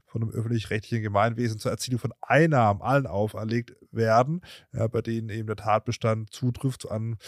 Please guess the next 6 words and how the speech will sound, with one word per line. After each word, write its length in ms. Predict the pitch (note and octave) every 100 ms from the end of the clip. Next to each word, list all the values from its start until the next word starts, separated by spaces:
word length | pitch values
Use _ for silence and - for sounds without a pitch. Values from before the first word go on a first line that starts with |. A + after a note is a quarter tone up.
| - - _ -
den 260 | A#2 A#2+
das 220 | A#2+ A#2 -
Gesetz 320 | A2+ C3+ -
die 80 | B2
Leistungspflicht 960 | A2+ A#2+ F3 - C3 A#2 - B2 A#2+
knüpft. 560 | - - D#3 G#3+ - -